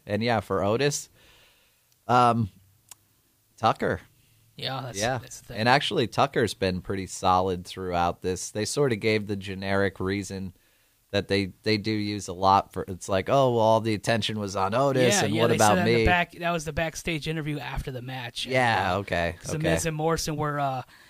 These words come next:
Speaker 2: they were interviewed, and they're like, "Oh, well, we didn't see that coming," and then, "Right, Tucky?" <laughs> Like, they were making fun of him, and, like,
Speaker 1: Yep,
Speaker 2: and
Speaker 1: yep.
Speaker 2: then he's like, "I didn't do it for you," and then he said, like, uh, uh, he said that, um,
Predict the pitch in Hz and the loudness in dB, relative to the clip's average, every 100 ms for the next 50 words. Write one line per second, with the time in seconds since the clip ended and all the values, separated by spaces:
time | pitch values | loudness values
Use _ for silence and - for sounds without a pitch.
0 | - - 160 165 160 165 156 156 156 156 | -16 -2 0 2 0 -2 -2 -2 -2 -4
1 | 147 147 147 185 196 180 175 165 175 185 | -4 -6 -8 -6 -2 0 0 -2 -4 -6
2 | 175 196 180 196 208 175 156 160 160 160 | -4 -2 0 -2 -4 -2 -2 -2 -4 -2
3 | 156 156 156 185 220 - 233 - 240 226 | -4 -4 -4 -4 -4 2 2 2 -4 0
4 | 220 220 208 - 196 175 175 180 170 - | 2 2 0 0 0 0 0 -2 -4 -2
5 | 170 165 170 170 160 147 139 135 - - | -2 -2 -4 -4 -4 -6 -8 -8 -12 -10
6 | 95 95 147 156 165 160 165 160 156 151 | -4 -2 -2 -2 -2 0 -2 -4 -6 -4
7 | 160 170 160 160 156 - 156 156 156 156 | -4 -4 -4 -4 -6 -6 -8 -6 -4 -4
8 | 156 147 151 143 151 147 143 143 151 139 | -4 -4 -6 -6 -8 -6 -8 -8 -12 -12
9 | 131 127 _ _ _ _ _ - 120 123 | -14 -16 _ _ _ _ _ -16 -14 -14
10 | 131 143 - - 147 139 123 123 127 127 | -14 -12 -10 -8 -8 -8 -10 -12 -12 -14
11 | 127 120 120 123 | -14 -12 -14 -16